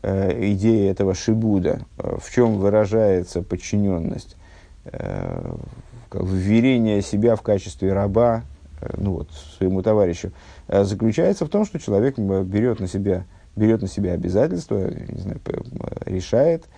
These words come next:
что он будет подчинять, о, что он подчиняет себя и т-, теперь выполняет волю только этого человека, а никого,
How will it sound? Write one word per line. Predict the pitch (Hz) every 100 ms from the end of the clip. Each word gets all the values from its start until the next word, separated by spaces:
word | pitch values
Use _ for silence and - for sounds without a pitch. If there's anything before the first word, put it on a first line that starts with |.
| - - -
что | - 107
он | 147 139
будет | 107 139 123 -
подчинять, | 101 - 107 123 135
о, | - 110
что | -
он | 120
подчиняет | 117 107 - 117 131 107 90
себя | - 110 110 101 85
и | - - - - -
т-, | - - -
теперь | - 95 104 107
выполняет | 90 87 101 117 113 90
волю | 107 160 170
только | 123 135 120 107
этого | 101 180 -
человека, | - 104 165 196 131 135
а |
никого, | 156 135 107 127 139